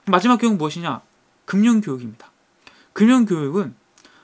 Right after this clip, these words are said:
오늘, 어, 이제 내가 번 돈을 가지고 이것을 어떻게 투자해서 어떻게 운용해서 더 큰 돈을 벌 수 있-, 있을지,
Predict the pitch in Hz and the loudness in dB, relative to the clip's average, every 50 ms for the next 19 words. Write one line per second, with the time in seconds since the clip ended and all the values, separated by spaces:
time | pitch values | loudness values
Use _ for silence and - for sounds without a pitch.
0 | _ _ - 139 165 196 226 233 233 233 226 220 202 - - - - 139 143 143 | _ _ -6 -2 0 2 2 4 4 2 2 0 -2 -4 -6 -8 -8 -6 -6 -4
1 | 143 139 135 135 - 117 120 127 139 127 123 117 - - - _ _ _ _ _ | -4 -4 -6 -6 -8 -8 -6 -4 -4 -4 -4 -6 -10 -14 -20 _ _ _ _ _
2 | _ - 139 160 170 180 175 170 175 165 175 180 156 143 151 160 165 147 - 123 | _ -6 -4 -2 0 0 0 -2 -2 -4 -4 -4 -6 -6 -8 -8 -8 -10 -10 -12
3 | 110 - 131 135 190 170 113 - _ _ _ _ _ _ - - 160 190 190 185 | -14 -14 -12 -10 -8 -10 -10 -12 _ _ _ _ _ _ -12 -4 0 2 2 2
4 | 147 143 185 175 - - 208 - 196 170 143 - - 117 117 _ _ _ _ _ | 0 -6 -6 -8 -8 -8 -8 -6 -4 -4 -4 -6 -10 -14 -16 _ _ _ _ _
5 | - 139 139 - 196 190 170 135 143 147 147 135 - - - - - - 202 196 | -10 -8 -8 -6 -4 -4 -4 -2 -2 -4 -4 -6 -8 -10 -20 -18 -8 -4 -4 -2
6 | 185 180 170 147 147 135 - - 147 127 123 _ - 139 - - 160 147 - - | -2 -4 -6 -6 -8 -8 -8 -8 -10 -12 -12 _ -14 -12 -10 -10 -12 -12 -12 -14
7 | 117 104 | -18 -18